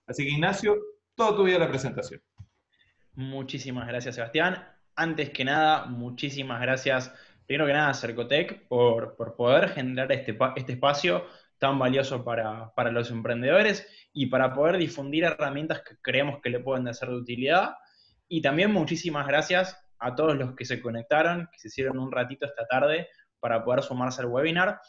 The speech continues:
Speaker 2: y para poder conocer un poquito de qué va esta charla o, eh, qué herramientas pueden llevarse el día de hoy, que espero que les sean sumamente útiles. También gracias por el aviso técnico con respecto al audio.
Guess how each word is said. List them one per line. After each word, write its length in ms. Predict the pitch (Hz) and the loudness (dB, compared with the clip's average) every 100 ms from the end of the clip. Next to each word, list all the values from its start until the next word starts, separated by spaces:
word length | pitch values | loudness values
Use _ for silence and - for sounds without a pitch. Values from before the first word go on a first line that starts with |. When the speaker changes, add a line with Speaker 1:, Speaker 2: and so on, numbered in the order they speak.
| _ - | _ -10
Speaker 2:
y 100 | 131 | -4
para 300 | 120 123 123 | 0 0 0
poder 280 | 113 131 - | 0 0 -2
conocer 420 | 131 120 113 135 | -4 -4 -6 -6
un 80 | 127 | -4
poquito 560 | 110 127 123 135 135 - _ | -6 -8 -2 -2 -2 -12 _
de 260 | 120 117 123 | -6 0 2
qué 120 | 131 | 6
va 120 | 143 | 6
esta 220 | 147 143 127 | 6 0 -4
charla 640 | 135 135 151 156 160 - _ | -2 -2 2 2 0 -4 _
o, 480 | 135 135 143 143 - | -2 4 4 2 -6
eh, 340 | - 123 127 127 | -6 -6 -6 0
qué 120 | 151 | 2
herramientas 600 | 151 147 143 147 151 151 - | 4 2 0 -2 -2 -4 0
pueden 260 | 135 143 | 0 0
llevarse 440 | 131 131 131 135 127 | -2 -2 0 -2 -4
el 80 | |
día 180 | 131 139 | -2 -2
de 120 | 135 | 0
hoy, 220 | 139 165 - | -2 -4 -6
que 100 | 120 | -12
espero 360 | 127 139 143 | -4 0 0
que 60 | 131 | -2
les 180 | 120 113 | -8 -6
sean 260 | 139 135 - _ _ | -4 -4 -8 _ _
sumamente 500 | - 135 127 127 123 | -10 -6 -4 -4 -4
útiles. 500 | 107 107 101 - _ _ - | -8 -12 -16 -18 _ _ -6
También 380 | 123 139 180 | -2 0 0
gracias 440 | 165 170 170 170 170 - | 2 0 0 -8 -8 -8
por 120 | 120 | -4
el 80 | 120 | -4
aviso 320 | 131 131 131 | -4 -6 -8
técnico 680 | 131 139 139 131 143 - _ | -8 -6 -8 -2 -4 -4 _
con 180 | 117 113 | -10 -8
respecto 420 | 113 - 123 139 | -10 -10 -4 0
al 60 | |
audio. 400 | 156 196 233 254 | 2 2 0 -4